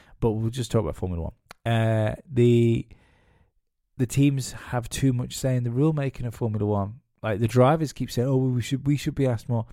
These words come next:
I don't think you should. I think there should, like, on situations like safety, maybe, um,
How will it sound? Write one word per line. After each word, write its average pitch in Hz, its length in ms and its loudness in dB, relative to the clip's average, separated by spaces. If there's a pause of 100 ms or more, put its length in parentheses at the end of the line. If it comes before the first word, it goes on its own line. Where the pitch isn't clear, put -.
(200)
I - 80 -16
don't 185 240 -6
think 196 160 -8
you 123 80 -8
should. 233 480 -4 (1040)
I 160 100 -4
think 185 280 -2
there 165 100 -2
should, 160 260 -2
like, 104 320 -6
on 143 300 -4
situations 147 680 -2
like 131 160 -2
safety, 131 680 -2 (100)
maybe, 147 600 -2 (800)
um, 107 640 0